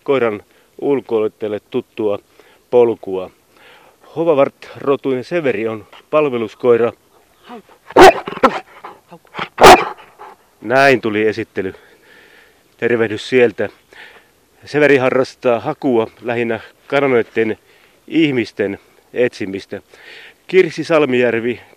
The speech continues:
Speaker 1: Kennelliitosta. Miten valmis hakija kaksivuotias koira voi olla?
Speaker 2: No, me ollaan aloitettu harrastaminen Severin kanssa vasta viime kesänä, eli me ollaan vasta niinku vuoden,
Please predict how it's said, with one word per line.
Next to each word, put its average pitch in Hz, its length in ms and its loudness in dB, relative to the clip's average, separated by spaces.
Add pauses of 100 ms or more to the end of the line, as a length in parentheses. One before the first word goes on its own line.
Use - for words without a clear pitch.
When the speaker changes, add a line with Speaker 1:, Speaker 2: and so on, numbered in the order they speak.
Speaker 1:
Kennelliitosta. 110 800 -2 (500)
Miten 170 280 0
valmis 120 380 -2
hakija 104 500 -6
kaksivuotias 98 760 -8 (280)
koira 104 440 -4
voi 101 220 -4
olla? 90 260 -8 (840)
Speaker 2:
No, 226 100 -4
me 247 100 0
ollaan 269 220 4
aloitettu 208 420 -2
harrastaminen 175 800 -4
Severin 165 380 -6
kanssa 156 360 -12
vasta 160 300 -8
viime 160 240 -6
kesänä, 160 400 -6
eli 147 160 -8
me 147 80 -8
ollaan 143 220 -8
vasta 156 260 -10
niinku 151 200 -12
vuoden, 165 280 -4